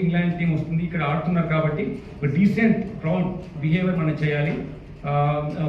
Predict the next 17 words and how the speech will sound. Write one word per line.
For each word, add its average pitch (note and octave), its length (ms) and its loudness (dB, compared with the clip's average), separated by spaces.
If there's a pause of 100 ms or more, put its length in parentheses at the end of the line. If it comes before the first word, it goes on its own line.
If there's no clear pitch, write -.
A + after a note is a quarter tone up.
మొత్తం G#3 220 0 (180)
ఎంటైర్ G3 340 2
ఏరియాను F#3 320 2 (460)
మేము, E3 200 2 (380)
uh, C#3 260 0 (120)
మా D3+ 100 0 (140)
మట్టి E3+ 240 2 (100)
పోలీస్ F3 320 0
కూడా E3+ 160 2 (160)
ఏరియాలో D#3+ 300 2
ఉంటారు. D#3 280 0 (540)
Uh, D3 180 -2
కాబట్టి F3 300 0 (220)
టోటల్ F#3+ 320 2 (220)
మీ E3 100 4 (180)
యొక్క, D3+ 180 0 (440)
uh, C3+ 180 -2